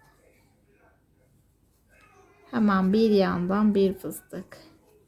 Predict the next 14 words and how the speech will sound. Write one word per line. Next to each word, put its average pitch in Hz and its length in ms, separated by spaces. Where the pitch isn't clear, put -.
İkisini 185 640
birlikte 190 640
kapattım. 226 800
Burada 214 340
bir 233 100
fıstığımız 226 760
kaldı. 233 600
Onu 226 220
da 175 60
yapalım. 196 760
Maviyi 196 500
de - 140
bitirmiş 190 540
olalım. 208 640